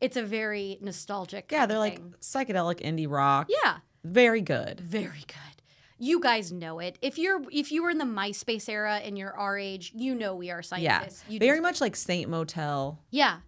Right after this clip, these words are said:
Speaker 1: yeah. We were saying a little, uh, uh, Killers
Speaker 2: Yeah, a
Speaker 1: esque.
Speaker 2: little Killers
Speaker 1: Yeah,
Speaker 2: esque.
Speaker 1: it's
Speaker 2: They,
Speaker 1: great.
Speaker 2: they deserve to be way bigger than they are.
Speaker 1: Truly.
Speaker 2: They're so good.
Speaker 1: I know.
Speaker 2: Um, comedic time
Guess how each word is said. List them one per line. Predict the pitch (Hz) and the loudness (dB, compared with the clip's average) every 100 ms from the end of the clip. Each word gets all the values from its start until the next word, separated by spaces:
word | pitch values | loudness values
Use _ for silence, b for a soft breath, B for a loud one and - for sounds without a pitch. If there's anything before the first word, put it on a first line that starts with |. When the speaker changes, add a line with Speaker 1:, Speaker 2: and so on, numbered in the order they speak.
| _ | _
Speaker 1:
yeah. | 226 220 165 - - | -4 -2 -4 -10 -8
We | |
were | 262 | -2
saying | 320 285 | 0 0
a | |
little, | 262 247 196 | 0 -2 -6
uh, | - 220 202 185 175 | -2 0 2 -2 -4
uh, | 196 175 | -4 -4
Killers | 170 254 240 226 | -6 -6 -4 -2
Speaker 2:
Yeah, | 190 208 | 4 8
a | 165 | 8
Speaker 1:
esque. | |
Speaker 2:
little | 190 180 | 6 0
Killers | - 170 156 160 165 | 0 0 2 0 0
Speaker 1:
Yeah, | 160 156 | 0 0
Speaker 2:
esque. | 185 - | 0 -2
Speaker 1:
it's | - | 2
Speaker 2:
They, | 254 285 | 4 4
Speaker 1:
great. | 262 | 4
Speaker 2:
they | 285 | 2
deserve | 247 254 190 175 | 2 0 0 -2
to | 185 | -4
be | 175 160 | -4 0
way | 151 156 | 2 2
bigger | 147 139 135 | 2 0 -2
than | 135 135 | -2 -2
they | 127 | -2
are. | 131 160 98 | -2 -2 -4
Speaker 1:
Truly. | - - 269 247 180 | -6 -6 -4 -4 -4
Speaker 2:
They're | 175 180 | 2 2
so | - 190 196 214 | 2 2 2 4
good. | 170 156 151 151 151 - | 4 4 4 2 -2 -6
Speaker 1:
I | 208 185 | -10 -8
know. | 175 | -4
Speaker 2:
Um, | 156 151 143 147 - _ _ | 0 2 0 -2 -8 _ _
comedic | 196 190 190 196 190 185 - _ _ | -2 0 0 0 0 -2 -12 _ _
time | - 170 160 160 160 160 | -8 -2 0 0 -2 -6